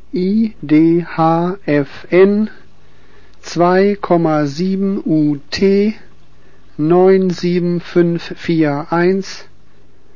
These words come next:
zwei neun Komma vier acht. Hier ist die J eins Kilo November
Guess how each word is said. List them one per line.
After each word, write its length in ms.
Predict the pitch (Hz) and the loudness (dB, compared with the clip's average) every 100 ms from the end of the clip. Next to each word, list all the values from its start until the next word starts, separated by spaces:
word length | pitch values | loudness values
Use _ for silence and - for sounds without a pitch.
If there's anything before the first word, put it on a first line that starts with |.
| - - - | -18 -18 -18
zwei 540 | - 160 175 180 180 | -2 2 4 4 2
neun 540 | 165 156 156 156 156 151 | 2 2 4 2 0 -2
Komma 480 | 170 170 165 160 | 0 2 2 0
vier 580 | 160 - 170 170 165 185 | -4 -4 -2 0 0 0
acht. 520 | 151 127 - - - - - - - - - - - - - - - | -2 -2 -6 -14 -14 -14 -18 -18 -18 -18 -18 -18 -18 -18 -18 -18 -6
Hier 140 | - | -2
ist 160 | 180 - | -2 0
die 60 | 196 | 2
J 200 | 185 175 | 2 0
eins 400 | 156 151 - - | 0 0 -4 -4
Kilo 300 | 180 190 196 | 0 2 4
November 640 | 190 156 123 110 110 | 4 4 2 0 -4